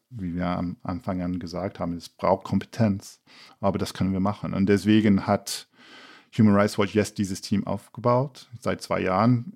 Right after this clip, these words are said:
existiert dieses Team bei Human Rights Watch. Ich bin jetzt seit Anfang dieses Jahr bei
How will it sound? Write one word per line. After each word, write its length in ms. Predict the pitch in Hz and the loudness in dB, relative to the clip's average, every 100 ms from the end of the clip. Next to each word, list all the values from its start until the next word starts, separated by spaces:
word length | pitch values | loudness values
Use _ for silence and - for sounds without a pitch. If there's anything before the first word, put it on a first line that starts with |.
| - | -12
existiert 680 | - 113 - - 107 101 - | -8 -8 -8 -2 0 0 -2
dieses 300 | 101 98 - | -6 -6 -6
Team 460 | - 101 101 110 - | 0 2 2 -2 -6
bei 180 | 107 92 | -8 -6
Human 240 | 98 92 | -4 -2
Rights 260 | 95 107 127 | -2 -4 -8
Watch. 200 | 127 - | -10 -10
Ich 80 | |
bin 140 | - 92 | -6 -6
jetzt 380 | 90 - - - _ | -6 -12 -20 -20 _
seit 460 | - 95 - - - | -8 -8 -8 -14 -4
Anfang 260 | 98 101 | -4 -2
dieses 280 | 95 95 98 | -2 -2 -2
Jahr 180 | 110 104 | 0 2
bei 280 | 104 95 | 0 -2